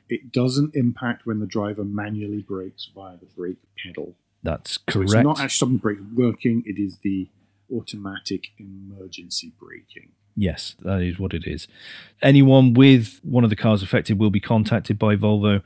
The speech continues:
Speaker 2: uh, and they'll be brought in and it will be updated and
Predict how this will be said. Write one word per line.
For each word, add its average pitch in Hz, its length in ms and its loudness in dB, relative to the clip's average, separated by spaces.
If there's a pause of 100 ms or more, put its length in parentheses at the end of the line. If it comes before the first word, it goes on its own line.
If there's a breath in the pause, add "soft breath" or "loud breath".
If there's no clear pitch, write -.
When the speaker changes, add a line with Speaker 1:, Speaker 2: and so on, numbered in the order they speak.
(460 soft breath)
Speaker 2:
uh, 92 240 0 (100)
and 101 240 2
they'll 98 140 2
be 90 100 -2
brought 95 280 0
in 92 280 0
and 85 180 -4
it 78 140 -4
will 87 100 -2
be 92 140 -2
updated 92 640 0 (140)
and 87 200 -8